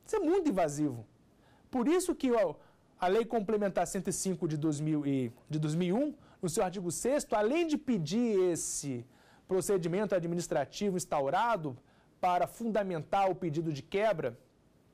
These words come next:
ou que já tenha um procedimento fiscal em curso, que a autoridade competente realmente valore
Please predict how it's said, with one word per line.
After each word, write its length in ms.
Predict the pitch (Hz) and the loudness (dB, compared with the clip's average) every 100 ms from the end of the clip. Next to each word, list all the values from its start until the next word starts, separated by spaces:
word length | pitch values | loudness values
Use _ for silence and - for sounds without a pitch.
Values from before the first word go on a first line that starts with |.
| _ _ | _ _
ou 240 | 202 202 | 2 2
que 100 | 156 | 2
já 140 | 160 170 | 0 -2
tenha 380 | - 202 220 | 0 -2 0
um 80 | 190 | -2
procedimento 460 | 175 180 175 175 175 | -2 -4 -2 -4 -6
fiscal 340 | 165 - 160 | -10 -4 -4
em 60 | 143 | -4
curso, 520 | - 269 - - - - _ _ - - - - | -2 -2 -2 -10 -14 -18 _ _ -20 -20 -20 -2
que 100 | 392 | 2
a 60 | |
autoridade 560 | 320 285 262 190 202 196 | 2 2 0 4 2 2
competente 640 | - 285 277 269 320 302 | -2 -2 0 0 0 0
realmente 380 | 349 381 302 285 | 2 2 2 0
valore 640 | 277 277 220 220 254 294 | 2 2 4 4 2 -2